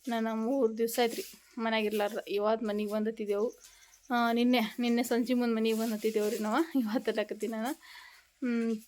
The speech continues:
ಅದು ವಿಡಿಯೋಸ್ನ ಹಾಕ್ತೀನಿ ರೀ ನಾನು ಎಲ್ಲಿಗೆ ಹೋಗಿದ್ದೆವು, ಏನಾಯ್ತು, ಏನಿಲ್ಲ, ಪ್ರತಿಯೊಂದು ವಿಡಿಯೋಸ್ನ ಹಾಕ್ತೀನಿ ರೀ ಅದನ್ನು ಕೂಡ. ಆ, ಮತ್ತು ಫ್ರೆಂಡ್ಸ್, ನಮಗಂತೂ ಈ ವರ್ಷ,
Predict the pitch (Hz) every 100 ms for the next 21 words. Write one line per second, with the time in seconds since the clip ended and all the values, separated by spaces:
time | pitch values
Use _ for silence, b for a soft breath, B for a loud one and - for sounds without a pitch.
0 | _ _ _ _ - - 247 240 240 226
1 | 233 233 254 233 226 240 247 214 214 226
2 | 214 226 214 202 220 208 208 208 220 208
3 | 214 220 202 208 202 202 208 208 208 202
4 | 208 214 214 208 226 - 214 233 196 208
5 | 208 208 208 196 202 214 208 220 294 285
6 | 285 B B B - 247 233 233 233 220
7 | 233 226 226 254 226 220 220 220 247 240
8 | 226 226 - - 226 214 208 -